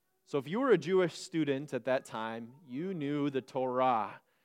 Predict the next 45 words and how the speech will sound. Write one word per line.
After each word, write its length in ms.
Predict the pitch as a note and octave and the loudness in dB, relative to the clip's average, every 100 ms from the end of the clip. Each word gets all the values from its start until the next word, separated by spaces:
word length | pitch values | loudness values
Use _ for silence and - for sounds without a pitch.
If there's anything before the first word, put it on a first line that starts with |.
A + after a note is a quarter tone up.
| _ | _
You 160 | - B2+ | -10 -6
knew 160 | C#3+ D3+ | -4 2
those 320 | D3 C#3+ - | 2 2 -2
commandments 680 | - C#3 C#3 D#3 D#3 C#3+ C#3+ | -10 -2 0 0 -2 -2 0
like 200 | C#3 - | 0 -2
the 60 | |
back 360 | A#2 C3+ D#3+ D#3 | -2 0 0 -2
of 80 | C#3 | -4
your 160 | C#3 | -4
hand. 520 | B2+ D3 B2 G#2+ G#2+ - _ _ _ _ _ _ _ _ _ _ _ _ _ _ _ - | -2 -4 -4 -6 -10 -16 _ _ _ _ _ _ _ _ _ _ _ _ _ _ _ -16
Yet 380 | C#3+ D#3+ D#3+ - _ - | -2 0 0 -2 _ -2
that's 180 | E3 - | -2 2
gonna 160 | G3+ | 0
make 180 | E3 E3 | 2 0
Jesus' 440 | C3+ F3 F3 D#3+ | 0 -2 -2 -4
words 340 | D3+ D3+ C#3+ C3+ | 0 2 4 2
all 220 | C#3 D3+ | 2 2
the 80 | D#3+ | 2
more 160 | D3 | -2
shocking 580 | C3+ - C#3+ C3 C#3 A2 A2+ _ _ _ _ _ | -2 0 0 0 -2 -12 -14 _ _ _ _ _
to 80 | B2 | -12
the 60 | |
person 420 | A#2 C#3 B2 C3 | -4 -4 -4 -8
listening 380 | B2 B2 - A2+ | -6 -6 -6 -14
to 120 | G#2+ G#2 | -14 -12
this, 360 | F#2+ A2 - _ _ _ _ _ - | -12 -14 -20 _ _ _ _ _ -12
because 240 | C3 C#3 | -6 -2
they 140 | C3+ E3 | 0 0
knew 160 | C4+ | 2
the 100 | D#4 | 2
Torah. 540 | F3 F#3 D3 C3 G2+ A2+ - _ _ _ - | 4 6 6 4 2 -4 -16 _ _ _ -6
They 140 | B2+ | -2
knew 160 | E3+ C#4 | 0 2
it 100 | C4 | 4
was 200 | F3 D#3 | 4 2
in 100 | D3 | -4
here, 220 | C#3+ C#3+ | -2 0
but 140 | C#3+ | 0
Jesus 600 | B2+ A#3 C#4 E3+ D3 D3 | -2 0 0 4 2 2
is 160 | - D3 | -4 -4
going 280 | D3 F#3+ G3 | 0 0 0
to 100 | D3+ | -2
give 260 | C3+ F#3 | 2 2
his 300 | D3+ G3+ G#3+ | 4 0 0
commentary 1000 | - - G#3 G#3 F3+ - C3+ B2+ C3+ G3 | -4 4 6 4 -2 -4 -4 -4 -4 -6